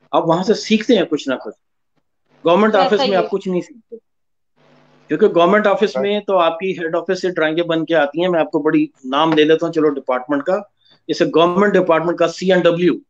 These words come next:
Speaker 1: Communication and Works Department जो है, उसमें Chief Architects और लाहौर बैठते हैं पंजाब के जो।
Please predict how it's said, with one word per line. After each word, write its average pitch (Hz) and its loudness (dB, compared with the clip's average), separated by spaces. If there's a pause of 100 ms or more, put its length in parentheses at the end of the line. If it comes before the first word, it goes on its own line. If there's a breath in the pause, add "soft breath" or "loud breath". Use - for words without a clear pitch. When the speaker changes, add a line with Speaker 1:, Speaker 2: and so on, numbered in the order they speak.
(720)
Speaker 1:
Communication 190 2
and 190 2
Works 180 2
Department 135 -4
जो 113 -8
है, - -16 (340)
उसमें 180 -4
Chief 196 -2
Architects 185 0
और 185 4
लाहौर 170 2
बैठते 151 -2
हैं 139 -4
पंजाब 139 -2
के 120 -10
जो। 107 -16